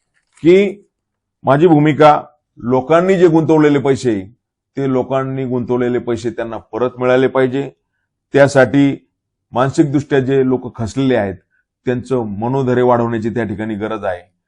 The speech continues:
त्यांनी कोणीही आत्महत्यासारखं टोकाचं पाऊल उचलू नये यासाठी सुद्धा मी बऱ्याच लोकांना समजावून सांगितलेलं आहे. आणि या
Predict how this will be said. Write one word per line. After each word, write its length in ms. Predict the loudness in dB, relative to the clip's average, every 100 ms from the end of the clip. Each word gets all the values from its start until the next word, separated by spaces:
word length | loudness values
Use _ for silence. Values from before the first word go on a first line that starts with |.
| _ _ -6
त्यांनी 240 | -4 -4
कोणीही 540 | -6 -4 0 0 -2 -6 _ _ -10
आत्महत्यासारखं 1080 | -10 -4 -2 -4 0 0 0 0 -2 -2
टोकाचं 500 | -2 -2 2 2 2
पाऊल 200 | 2 2
उचलू 340 | 2 2 0 0
नये 260 | -2 -4 -10 _ _ _
यासाठी 520 | 0 2 2 0 -2
सुद्धा 280 | -4 -2 -2
मी 140 | -2
बऱ्याच 280 | -2 0 0
लोकांना 340 | -2 -4 -6 -8
समजावून 360 | -8 -4 -6
सांगितलेलं 560 | -6 -10 -10 -6 -2 0
आहे. 200 | -2 -10 _ _ _ _
आणि 460 | 0 2 4 2 -2 _ _ _ _ _
या 360 | 2 4 6